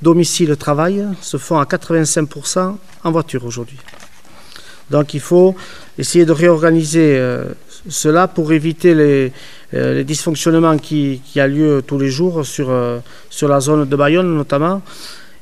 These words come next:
Et, euh, donc des propositions ont été faites, hein, euh, pour essayer de désengorger justement. Et, et le bu-, le but c'est de, d'essayer d'utiliser, euh,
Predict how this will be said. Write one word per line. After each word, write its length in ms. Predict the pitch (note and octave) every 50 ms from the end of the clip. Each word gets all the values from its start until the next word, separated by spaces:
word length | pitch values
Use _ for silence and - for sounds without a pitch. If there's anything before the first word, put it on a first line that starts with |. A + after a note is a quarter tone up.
| -
Et, 240 | D3 D3 D3+ D3+ D3 C#3+
euh, 560 | C#3 C3+ C3 C3 B2+ C3 - C3+ C3 C3 - - - - - - - - - - - - - -
donc 180 | C#3+ D#3 D3+ C#3+
des 100 | D3 E3
propositions 920 | D3+ - F3 E3 - F3+ F3 D#3+ E3 D3+ - F#3 F3 D#3+ D3+ D3+ - -
ont 60 | D#3
été 260 | D3 D#3 D3+ - D3
faites, 300 | C3+ - G#3 A3 - -
hein, 140 | E3 F3 G3 F#3+ - - - - - - - - -
euh, 640 | B2+ C3+ C#3 C3+ C3+ C3 B2+ B2+ B2+ B2 B2 - - - - - - B3 C#4 D4+ - - - - - - -
pour 180 | - E3+ D3+ D#3
essayer 320 | C#3+ - - D#3 D#3 D#3
de 80 | D3 D3
désengorger 600 | C#3 C#3+ C#3 D3 D3 C#3+ D3 C#3+ C3+ D#3+ G3+ G#3+
justement. 400 | F#3 - - D#3+ D3 F3 F#3+ F#3
Et, 200 | D#3+ D3 C#3 B2+ - - - - - -
et 120 | C#3+ C#3+
le 280 | D3 D3 C#3 C#3 D3 D3+
bu-, 200 | C#3+ D3+ - D#4 D4 D#4+ G#4 A4+ G#4 - - - - - -
le 160 | E3 D#3 D3+
but 320 | C#3+ D#3 G3+ G3+ F#3+ -
c'est 200 | D#3 - - D#3+
de, 160 | C#3 C#3 C#3+ C#3
d'essayer 360 | C3+ C#3+ C3+ - - F3+ D#3+
d'utiliser, 600 | D#3 D3 D3 - D#3 D3+ D#3 D3+ D#3 E3+ E3 D#3
euh, 380 | C#3+ C3+ C3 B2+ B2 B2 B2